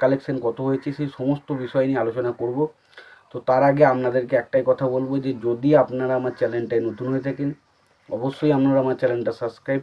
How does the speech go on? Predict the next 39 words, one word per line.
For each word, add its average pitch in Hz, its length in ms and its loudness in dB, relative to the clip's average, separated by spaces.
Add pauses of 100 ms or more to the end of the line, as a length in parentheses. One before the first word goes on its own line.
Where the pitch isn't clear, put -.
করে 139 200 -2
নেবেন, 143 220 2
আর 131 100 -4
যদি 120 160 -2
আপনাদের 120 340 -2
ভিডিওটি 110 340 -4
ভালো 107 180 2
লেগে 90 180 -2
থাকে, 95 140 -6 (100)
অবশ্যই 110 280 -6
আপনারা 120 240 -4
লাইক, 101 240 -4
কমেন্ট, 113 240 -8
শেয়ার 104 200 -4
করে 87 160 -12
দেবেন। 95 160 -14 (880)
তো 135 80 0 (680)
শাকিব - 380 -2 (120)
খানের 175 360 6
ছবির 143 340 0 (120)
বক্স 110 320 -2
অফিস 143 180 -2 (120)
এমন 131 140 2 (100)
একটা 147 140 2 (100)
জায়গায় 135 320 6
কালেকশন 120 360 -6 (100)
করছে, - 320 -6 (840)
মনে 165 240 8
হচ্ছে 180 280 4
ভাই 185 120 6 (180)
এই 180 80 8 (100)
কালেকশনটা 165 520 6 (100)
বিট 135 220 -2
করা 156 140 2 (120)
খুব 160 120 -2 (140)
ডিফিকাল্ট, 104 380 -8 (100)
খুব 156 100 -4 (140)
ডিফিকাল্ট। 101 400 -8 (520)
কিন্তু 180 160 4